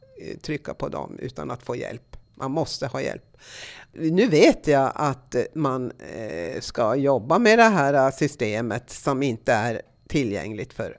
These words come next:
oss som är synskadade. För jag vet att både två av våra styrelseledamöter, Anna och Marianne, har varit väldigt aktiva och, eh,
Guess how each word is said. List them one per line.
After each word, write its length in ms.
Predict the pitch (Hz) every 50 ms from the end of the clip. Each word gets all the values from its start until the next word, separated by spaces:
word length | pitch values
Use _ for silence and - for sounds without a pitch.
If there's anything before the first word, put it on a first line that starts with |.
| _ _ _
oss 220 | - 117 113 -
som 240 | - - - 95 78
är 80 | 71 101
synskadade. 800 | - - 95 80 - - - - 50 - - - - - -
För 140 | - - 151
jag 140 | 151 151 147
vet 220 | 151 147 147 143
att 160 | - 117 -
både 440 | - 139 131 135 160 165 170 160 147 156 - - - - - - - - - - - _
två 240 | - - 156 147 151
av 80 | 151
våra 240 | 151 156 147 131 131
styrelseledamöter, 1040 | 127 - - 143 135 123 123 - - 120 123 120 117 120 120 117 120 123 127 127 123
Anna 340 | 131 123 107 110 113 117 117
och 80 | 117
Marianne, 580 | 117 117 117 120 117 113 139 165 156 139 127 123
har 120 | 135 127
varit 240 | 120 113 113 120 120
väldigt 440 | 113 110 110 110 107 139 156 156 -
aktiva 640 | 120 120 - - - - 117 117 120 117 107 101 90
och, 500 | - - - - 123 120 _ _ - -
eh, 140 | 120 113